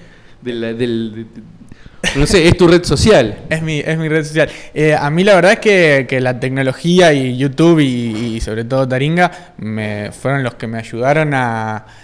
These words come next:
Speaker 2: a dejar la oficina, realmente. Es así, así de, de, de estricto el, el, eh, el concepto.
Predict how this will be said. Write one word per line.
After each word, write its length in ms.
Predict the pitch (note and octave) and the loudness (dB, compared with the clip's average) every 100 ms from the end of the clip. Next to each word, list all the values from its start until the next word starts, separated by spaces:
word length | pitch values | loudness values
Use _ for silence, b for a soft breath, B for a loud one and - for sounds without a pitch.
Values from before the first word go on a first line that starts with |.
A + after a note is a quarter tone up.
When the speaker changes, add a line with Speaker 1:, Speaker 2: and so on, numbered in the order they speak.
| b _ _ _ _ _ - | b _ _ _ _ _ -12
Speaker 2:
a 100 | A#2 | -8
dejar 380 | A2+ - F#3 F#3+ | -8 0 0 2
la 100 | C#3 | 0
oficina, 420 | C3 G#3 F3 B2 | -2 -4 -4 -2
realmente. 580 | D3+ D#3+ F3+ D3+ A2+ B2 | 0 0 0 -2 -4 -6
Es 120 | A#2+ | -8
así, 380 | A2 C3+ B2+ A2+ | -6 -4 -2 -2
así 280 | A#2 - C3 | -4 -4 0
de, 540 | C3 B2 A#2+ A2 A2 b b | 2 2 0 -2 -6 b b
de, 100 | - | -12
de 180 | - A2+ | -8 -6
estricto 640 | A2 - G3 D#3 - A#2 | -6 -2 -2 -4 -6 -4
el, 260 | A2+ A2 A2 | -2 -4 -6
el, 440 | G#2+ G#2+ - - - | -8 -8 -10 -12 -14
eh, 380 | G#2+ - - D3+ | -14 -14 -14 -14
el 120 | C#3+ | -10
concepto. 560 | C3 B2 C3 A#2+ A#2 | -8 -6 -6 -6 -8